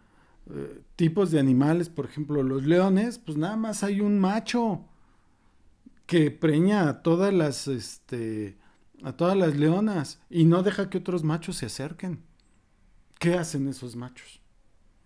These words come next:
Pues no siempre pueden desarrollar a plenitud su, su sexualidad porque hay uno que ganó, ¿no? Bueno, si en la misma naturaleza se da eso,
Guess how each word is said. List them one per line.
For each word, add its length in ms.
Pues 140
no 220
siempre 400
pueden 400
desarrollar 580
a 120
plenitud 480
su, 420
su 180
sexualidad 680
porque 280
hay 160
uno 240
que 120
ganó, 560
¿no? 380
Bueno, 520
si 180
en 80
la 80
misma 240
naturaleza 720
se 160
da 200
eso, 380